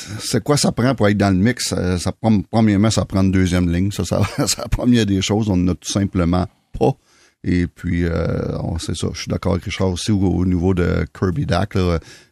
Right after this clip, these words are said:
Euh, on n'est pas sûr comment il va revenir, il va-tu se blesser ou pas, puis c'est pas la, il sera pas la solution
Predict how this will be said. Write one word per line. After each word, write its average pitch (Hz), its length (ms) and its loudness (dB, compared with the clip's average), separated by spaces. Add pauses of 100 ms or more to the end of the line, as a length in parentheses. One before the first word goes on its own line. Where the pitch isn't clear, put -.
Euh, 82 340 0
on 87 120 0
n'est 90 120 0
pas 85 160 -2
sûr 101 240 0
comment 92 220 2
il 92 160 -2
va 90 80 2
revenir, 87 440 2
il 101 100 2
va-tu 85 340 -2
se 87 60 -4
blesser 85 340 0
ou 98 120 2
pas, 113 300 2
puis - 160 -6
c'est - 160 -2
pas 95 140 2
la, 90 340 2
il 95 220 0
sera - 160 -2
pas 107 180 0
la 95 160 2
solution 101 560 -2